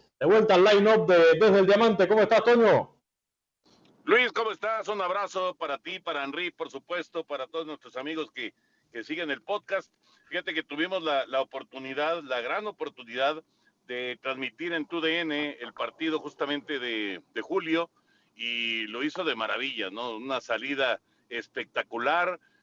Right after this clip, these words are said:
Speaker 2: con, eh, marca personal de ponches, con solamente un imparable permitido.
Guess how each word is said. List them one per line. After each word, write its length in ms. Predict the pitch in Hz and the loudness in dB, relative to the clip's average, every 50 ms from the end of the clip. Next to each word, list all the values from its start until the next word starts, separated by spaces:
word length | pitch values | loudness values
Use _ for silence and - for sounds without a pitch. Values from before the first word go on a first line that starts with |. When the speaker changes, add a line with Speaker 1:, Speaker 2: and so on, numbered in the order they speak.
| _ _ - | _ _ -12
Speaker 2:
con, 360 | 117 120 123 123 120 120 120 | -8 -6 -6 -6 -6 -6 -6
eh, 180 | 117 117 113 | -4 -4 -4
marca 360 | 113 131 147 156 151 - 139 135 | -4 -4 -4 -6 -4 -4 -6 -8
personal 480 | - 127 120 110 110 120 123 131 135 | -6 -8 -14 -10 -8 -6 -6 -6 -4
de 120 | 123 120 - | -4 -8 -8
ponches, 640 | - 143 156 180 190 170 - - 170 170 160 - - | -6 -6 -4 -4 -4 -6 -6 -4 -4 -4 -4 -6 -8
con 180 | - 135 120 | -14 -14 -8
solamente 420 | - 143 143 143 143 147 139 - 147 | -8 -4 -4 -4 -4 -4 -6 -6 -8
un 100 | 143 135 | -8 -8
imparable 560 | 127 110 - - 117 123 135 143 143 131 - | -10 -10 -6 -4 -2 0 0 0 -2 -4 -6
permitido. 720 | - 123 117 110 120 120 _ - 180 208 202 202 202 190 | -8 -8 -10 -10 -10 -12 _ -12 -10 -6 -2 -2 -4 -4